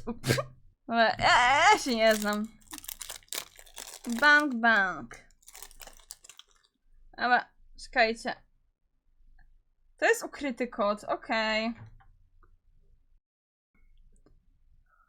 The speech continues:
Ale spam robicie? Dobra, teraz widać moje skillisiu. Moje skillisiu,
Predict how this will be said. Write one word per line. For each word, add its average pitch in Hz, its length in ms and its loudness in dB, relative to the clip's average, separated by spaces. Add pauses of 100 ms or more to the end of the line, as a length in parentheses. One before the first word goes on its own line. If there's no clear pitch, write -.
(240)
Ale 240 180 2
spam 220 340 -6
robicie? 208 400 -6 (2250)
Dobra, 247 480 10 (380)
teraz 277 300 8
widać 302 460 6
moje 285 300 10
skillisiu. 269 920 0 (2000)
Moje 247 140 0
skillisiu, 262 760 -2